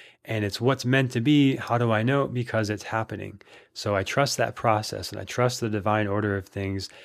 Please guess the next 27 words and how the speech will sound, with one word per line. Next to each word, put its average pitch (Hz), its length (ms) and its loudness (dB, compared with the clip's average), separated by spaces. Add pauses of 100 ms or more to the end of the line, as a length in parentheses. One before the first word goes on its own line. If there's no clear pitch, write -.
(180)
that 98 180 -2
was 98 140 -2
able 123 240 4
to 107 240 -2
grow 117 300 4
my 117 160 4
fingers 117 560 2
just 123 260 -4
fine 113 420 2
and 95 140 -4
beat 110 160 -4
my 113 140 -4
heart 107 280 -2
just 123 240 -6
fine 104 480 -2 (320)
and 95 120 -6
get 117 120 -2
me 110 420 2 (220)
to 104 140 -2
be 104 240 2
born 101 640 2 (160)
just - 300 -4
fine 92 360 -6 (380)
and 98 120 -8
grow 104 160 2
my 104 140 2
hair 95 540 -2